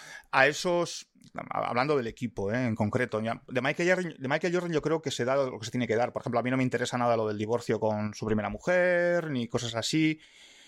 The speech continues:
ni, ni, ni, ni la, ni por supuesto una posibilidad de, de introducir la segunda época en Washington. Es decir, a mí eso no me interesa, ¿no? Porque al final estás hablando del último baile, que es la temporada de,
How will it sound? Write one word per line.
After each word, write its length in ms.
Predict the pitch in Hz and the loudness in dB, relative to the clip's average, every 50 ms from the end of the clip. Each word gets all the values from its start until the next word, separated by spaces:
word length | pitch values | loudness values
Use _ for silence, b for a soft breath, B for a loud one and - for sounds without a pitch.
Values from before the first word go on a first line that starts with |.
| B B B - | B B B -6
ni, 640 | - - 127 127 123 117 117 117 113 113 113 113 110 | -4 -2 0 0 0 0 0 0 0 -2 -2 -2 -2
ni, 400 | 110 110 110 107 107 107 98 - | -2 -2 -2 0 0 -2 -2 -4
ni, 400 | - 60 90 120 123 123 117 - - - _ _ _ - | -6 -4 0 2 2 2 2 -2 -10 -20 _ _ _ -2
ni 140 | 135 135 | 0 4
la, 180 | 131 131 135 131 | 4 4 2 2
ni 460 | 135 139 143 135 131 139 151 139 151 135 | -2 -12 -14 -6 -4 -2 -2 0 0 2
por 140 | 139 151 | 2 2
supuesto 340 | - 147 127 165 165 - - | 2 2 2 2 2 2 2
una 140 | 170 156 - | 2 2 2
posibilidad 520 | 147 135 - 147 143 139 135 135 139 143 | 0 -2 -2 0 0 2 2 4 4 2
de, 160 | 139 131 131 127 | 2 0 0 0
de 60 | 131 | 0
introducir 880 | 131 131 127 131 123 123 120 113 - - 143 143 139 135 135 135 135 123 | 0 0 2 2 2 0 0 -2 -2 0 2 2 4 4 4 4 4 2
la 120 | 127 120 | 2 0
segunda 280 | - 131 131 131 131 127 | 0 0 0 4 4 4
época 560 | 123 - 127 120 110 123 123 120 117 117 117 | 4 4 0 0 2 2 4 4 2 2 0
en 120 | 117 117 113 | -2 0 2
Washington. 480 | 123 127 - - 143 127 113 131 131 | 2 2 2 2 -2 0 2 2 2
Es 140 | 131 123 117 | 2 0 0
decir, 100 | - 127 | 0 2
a 60 | 120 | 2
mí 100 | 117 127 | 4 2
eso 140 | 127 135 147 | 2 2 2
no 80 | 139 127 | 2 2
me 80 | 120 | 0
interesa, 420 | 110 95 - 98 101 104 - - - | 0 0 0 -2 0 -2 -2 -6 -4
¿no? 140 | 101 113 117 | -4 -2 0
Porque 160 | 123 110 113 | 0 0 0
al 60 | 107 | -2
final 200 | - 117 123 127 | 2 2 2 2
estás 180 | 123 - 123 123 | 2 0 0 2
hablando 200 | 131 123 123 123 | 2 2 4 2
del 60 | 120 | 2
último 220 | 113 127 123 117 113 | 2 2 2 6 8
baile, 240 | 120 123 127 127 | 8 8 8 6
que 60 | - 127 | 2 2
es 80 | - | -2
la 80 | 120 110 | -2 -2
temporada 480 | 117 110 107 110 110 110 110 113 117 | -4 -2 -2 0 2 2 2 2 0
de, 300 | 113 113 104 98 90 - | 0 0 -2 -2 -4 -6